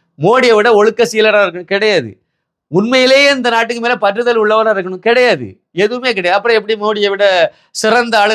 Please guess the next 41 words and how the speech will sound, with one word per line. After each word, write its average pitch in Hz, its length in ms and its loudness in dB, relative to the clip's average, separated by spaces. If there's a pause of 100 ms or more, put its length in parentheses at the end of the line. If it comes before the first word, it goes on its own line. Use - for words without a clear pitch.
நாங்க 202 260 -4
தான் 202 140 -2
சொல்லிட்டு 190 260 -6
எப்படி 185 220 -8
போக 175 100 -2
முடியும்? 165 280 -8
மக்கள் 214 280 -6
புரிஞ்சுக்கிட்டாங்க. 175 500 -12 (600)
இந்த 139 100 -6 (100)
நாட்டை 196 300 0
விரும்புறதா 202 420 -2
அவரு 190 180 -2
தான், 185 120 -2
அந்த 170 180 0
நா-, 160 160 0
இந்த 156 100 0 (100)
மக்களை 214 300 0
விரும்புறதா 202 440 -2
அவரு 196 100 0
தான், 185 220 -2
நாட்டுக்கு 180 380 -4
நல்லது 226 320 0
செய்யணும்னு 208 260 -6
நினைக்கிறதா 196 400 -4
அவரு 208 200 -2
தான். 156 120 -2 (180)
And 196 180 -2 (120)
அவருக்கு 240 380 2
தான், 226 200 2
அவரு 226 140 0
தான் 233 200 0
மறுபடியும் 233 420 -2
பிரதமரா 214 420 0
வரணுங்கிறதுல 190 540 -4 (100)
மக்கள் 220 320 -4
தெளிவா 202 280 0
இருக்காங்க. 135 280 -8 (180)
அதே 151 220 -2
மாதிரி 175 200 -2
தான் 165 160 -2
தமிழ்நாட்டுல. 131 420 -6